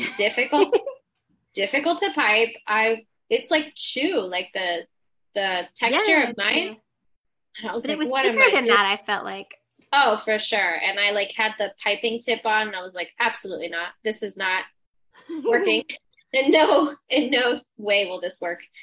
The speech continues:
Speaker 2: So I had to just, like, shove it in there with my hands and a spatula, which
Speaker 1: Same.
Speaker 2: definitely affected, like,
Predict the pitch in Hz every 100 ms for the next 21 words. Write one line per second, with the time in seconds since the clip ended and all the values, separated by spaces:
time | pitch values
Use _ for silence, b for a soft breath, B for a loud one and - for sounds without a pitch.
0 | B _ 240 220 226 302 302 302 233 233
1 | 196 170 - _ _ _ - - - 220
2 | 208 208 208 202 190 185 175 170 202 170
3 | 175 180 165 175 - 180 - - 214 185
4 | 196 196 208 220 220 214 190 202 180 -
5 | 175 - 190 - 160 160